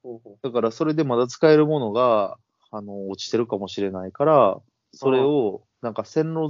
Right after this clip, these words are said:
Speaker 2: 沿いのところにはなんか結構そういう、なんか廃棄処分場みたいな、
Speaker 1: うん。
Speaker 2: 不法投棄されてるところとかあるから、そういうのを片っ端から潰していくねん。
Speaker 1: ああね、そこで、
Speaker 2: うん。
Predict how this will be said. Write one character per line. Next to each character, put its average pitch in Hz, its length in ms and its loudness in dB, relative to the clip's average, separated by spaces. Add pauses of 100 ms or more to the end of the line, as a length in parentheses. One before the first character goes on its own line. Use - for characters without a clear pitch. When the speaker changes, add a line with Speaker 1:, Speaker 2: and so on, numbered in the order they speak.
Speaker 2:
沿 151 80 0
い 151 40 -4
の 147 120 -4
と 143 120 -4
こ 143 100 -4
ろ 139 120 2
に 113 120 -8
は 98 80 -8
な 98 100 -12
ん 92 40 -20
か 98 120 -20
結 107 140 -14
構 - 100 -16
そ 104 160 -4
う 101 60 2
い 98 240 0
う、 98 100 -8 (540)
な 104 80 -10
ん 95 40 -12
か 139 140 -16
廃 107 300 0
棄 107 220 -8
処 113 100 0
分 107 260 0
場 101 240 4
み 98 100 -6
た 95 80 -8
い 95 40 -14
な、 95 80 -16
Speaker 1:
う - 40 -16
ん。 - 60 -20
Speaker 2:
不 113 140 -6
法 113 420 4
投 120 220 2
棄 110 100 -20
さ 110 140 -4
れ 101 80 -4
て 98 100 -14
る 98 100 -6
と 101 120 -10
こ 104 80 -6
ろ 101 60 -6
と 95 100 -12
か 101 120 -6
あ 98 40 -2
る 98 100 -6
か 104 140 -8
ら、 113 260 4 (420)
そ - 160 2
う 131 40 6
い - 20 6
う 120 40 2
の 104 180 -4
を 101 40 -12
片 131 240 -2
っ 120 160 -2
端 117 200 0
か 117 80 -2
ら 101 60 -6
潰 104 200 -6
し - 80 -12
て 104 100 -10
い 95 40 -8
く 95 100 -14
ね 92 60 -18
ん。 - 20 -20
Speaker 1:
あ - 20 -20 (880)
あ 135 480 -2
ね、 165 140 -8
そ - 100 -18
こ 156 160 0
で、 120 120 2
Speaker 2:
う 117 180 -6
ん。 107 260 -6